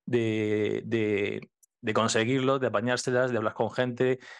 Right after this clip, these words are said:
etcétera, etcétera. Eso es ser agibilibus. Y un poco el objetivo de Sabandíger es reunir a toda esa gente agibilibus en un mismo lugar, pues, para que colaboren entre ellos, se ayuden,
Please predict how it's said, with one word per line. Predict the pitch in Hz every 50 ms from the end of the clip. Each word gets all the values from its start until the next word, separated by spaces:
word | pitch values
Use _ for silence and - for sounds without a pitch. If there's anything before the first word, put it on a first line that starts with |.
| - _ _ _
etcétera, | 120 113 - 113 101 95 95
etcétera. | - - - - - - -
Eso | 127 117 - 117
es | 117 113
ser | - - - - 123 120
agibilibus. | 120 117 - 131 139 143 143 151 160 - - _ _ _ _ _ _ _ _ _ _ -
Y | 160
un | 143 127
poco | 143 139 135 131
el | 135 - 139
objetivo | 139 - 139 120 135 135
de | -
Sabandíger | - 139 127 127 135 135 - 131 131
es | 131 - - - -
reunir | - 123 123 120 113 117 117 123 131 139 - -
a | 113 113 113
toda | 113 120 117 113
esa | - 120
gente | - - 120 117 113 131 127 123
agibilibus | - 123 - - 123 123 120 123 127 127 -
en | 123 113
un | 113 113
mismo | 110 110 110 110
lugar, | 113 113 113 113 113 131 123
pues, | - 104
para | - 101 92 95
que | 95 95 92
colaboren | 95 92 98 98 107 104 104
entre | 101 - 113 110
ellos, | 113 113 110 -
se | - 113
ayuden, | 104 110 117 113 110 113 117 120